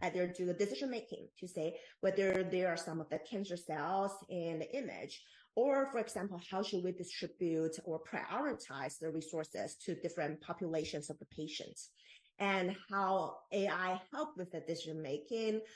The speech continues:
what kind of reference, that reference standards that A I was trained about might have the crucial impact of who really gets the nes-, um, like, needed care. So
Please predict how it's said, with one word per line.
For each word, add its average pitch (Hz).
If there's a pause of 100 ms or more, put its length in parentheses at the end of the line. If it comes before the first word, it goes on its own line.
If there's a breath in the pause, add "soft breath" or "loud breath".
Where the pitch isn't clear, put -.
(140 loud breath)
what -
kind 175
of 165
reference, 170 (160)
that 160 (160 soft breath)
reference 185
standards 220
that 151
A 156
I 156
was 160
trained 170
about 180 (380 loud breath)
might 196
have 180
the 180 (100)
crucial 185 (100)
impact 226
of 160 (240)
who 214
really 196
gets 156
the 160
nes-, 151 (120)
um, 160
like, 143
needed 185 (160)
care. - (200)
So 190